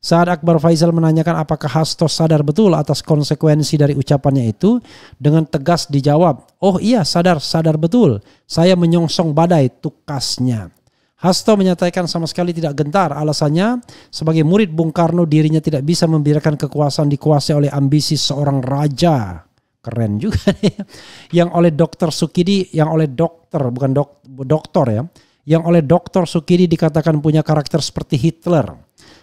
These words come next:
Gemar berbohong seperti Pinocchio. Kita harus berani. Kita ini punya kekuatan nurani karena republik ini dibangun dengan moral force, jelas Hasto.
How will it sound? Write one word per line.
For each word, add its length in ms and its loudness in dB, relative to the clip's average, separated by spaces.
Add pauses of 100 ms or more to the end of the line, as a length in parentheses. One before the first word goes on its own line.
(140)
Gemar 420 2
berbohong 480 0
seperti 320 -4
Pinocchio. 560 0
Kita 240 -2
harus 160 -6
berani. 400 0 (680)
Kita 280 0
ini 100 2
punya 320 0
kekuatan 400 0
nurani 400 2
karena 240 0
republik 460 -2
ini 160 2
dibangun 340 2
dengan 240 2
moral 320 2
force, 560 -2
jelas 480 -2
Hasto. 720 -4